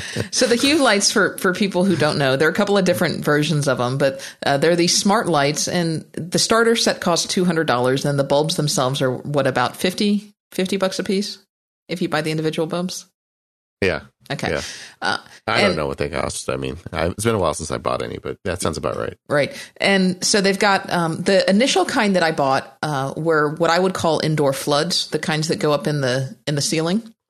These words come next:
Speaker 2: Yeah.
Speaker 1: As opposed to what I would call, like, a, um, the smaller kind,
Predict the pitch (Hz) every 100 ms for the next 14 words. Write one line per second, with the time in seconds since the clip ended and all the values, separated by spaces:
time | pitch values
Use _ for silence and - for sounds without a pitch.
0 | _ 120 85 - - _ _ 160 156 151
1 | 170 - - 156 143 139 156 143 143 143
2 | 151 131 120 120 127 123 123 127 156 151
3 | - 185 190 175 139 127